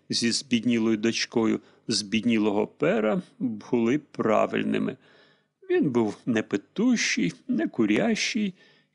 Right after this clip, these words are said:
і чоловік винятково моральної поведінки. Полковник Марч особисто вважав його певною мірою пихатим нікчемою. «Що стосується мене»,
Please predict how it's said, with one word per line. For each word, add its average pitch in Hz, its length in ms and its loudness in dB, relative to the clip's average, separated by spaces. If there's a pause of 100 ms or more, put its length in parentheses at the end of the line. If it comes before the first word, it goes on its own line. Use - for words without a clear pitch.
(180)
і 339 120 0
чоловік 135 720 0
винятково 117 800 0
моральної 113 760 0
поведінки. 104 920 -2 (680)
Полковник 139 720 -2
Марч 202 580 -2 (300)
особисто - 960 -2 (340)
вважав 190 440 0
його 151 300 2 (240)
певною 131 500 2
мірою 110 480 0 (160)
пихатим 156 720 -2
нікчемою. 110 960 -2 (1200)
«Що 120 600 -2
стосується - 1080 0
мене», 117 560 2